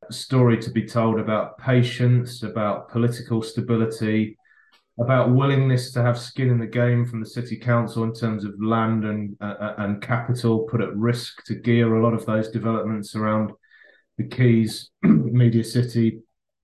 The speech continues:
the city centre and more. And I think where Salford has been, you know, immensely successful is really having that sense of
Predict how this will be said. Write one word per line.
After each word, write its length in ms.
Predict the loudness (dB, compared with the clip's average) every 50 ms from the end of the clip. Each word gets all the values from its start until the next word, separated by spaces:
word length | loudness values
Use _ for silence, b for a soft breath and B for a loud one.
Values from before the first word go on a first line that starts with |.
| _ _ -14
the 80 | -12
city 300 | -6 -4 -4 -4 -4 -4
centre 420 | -2 0 0 2 2 0 0 2 2
and 80 | 2 2
more. 320 | 0 0 0 -2 -4 B B B B B B B B B B _ -2
And 340 | 2 2 4 4 4 4 2 -2 -6 -4
I 140 | -2 -2 2
think 360 | 2 4 2 2 2 -2 -6
where 480 | -4 0 2 4 4 4 4 4 2 0
Salford 480 | -2 -4 -2 0 0 0 0 0 2 2
has 160 | 2 2 0
been, 480 | 2 2 4 4 4 4 2 0 -6 -14 -14 -16 -16 -16 -18
you 300 | -20 -8 -4 -2 -2 -2
know, 160 | -2 -4 -2
immensely 640 | 0 2 2 2 2 0 -2 -6 -8 -8 -8 -8 -8
successful 880 | -8 -10 -12 -10 -4 0 0 0 0 -2 -6 -6 -4 -2 -2 -2 0 2
is 220 | 2 2 2 2
really 320 | 4 4 6 6 6 6
having 320 | 6 4 4 4 2 2 2
that 240 | 0 -2 -4 -8 -14
sense 640 | -6 -2 0 2 2 0 -2 -6 -10 -16 -18 -12 -6
of 380 | -4 -2 0 0 -2 -2 -6